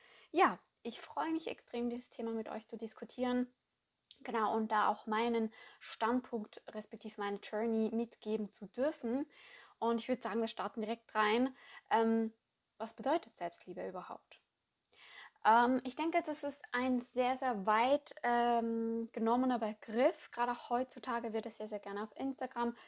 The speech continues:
respektive einfach den so-, sozialen Medien verwendet, ähm, auch für die Hashtags und so weiter, Body Positivity und so weiter, das gehört ja alles auch dazu.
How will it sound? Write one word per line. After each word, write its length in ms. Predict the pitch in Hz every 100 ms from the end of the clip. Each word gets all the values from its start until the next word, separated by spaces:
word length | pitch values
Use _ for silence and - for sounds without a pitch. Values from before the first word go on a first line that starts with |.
| - - -
respektive 500 | 226 - 226 226 226
einfach 240 | 214 220
den 160 | - 214
so-, 140 | 226
sozialen 840 | - - 208 214 - 233 220 214 214
Medien 380 | 233 269 254
verwendet, 580 | 226 220 208 214 226 220 - - - -
ähm, 220 | 220 220
auch 160 | - 220
für 180 | - 220
die 80 |
Hashtags 640 | 196 - 202 226 - 214 -
und 160 | 214
so 100 | 208
weiter, 320 | 202 208 208 190
Body 440 | 175 220 233 233
Positivity 960 | - 240 233 - 220 - 226 226 - 220
und 160 | 214
so 60 | 214
weiter, 180 | 202 202
das 160 | 202
gehört 200 | - 220
ja 100 | 196
alles 260 | - 214 -
auch 160 | 240 -
dazu. 460 | 202 - 240 285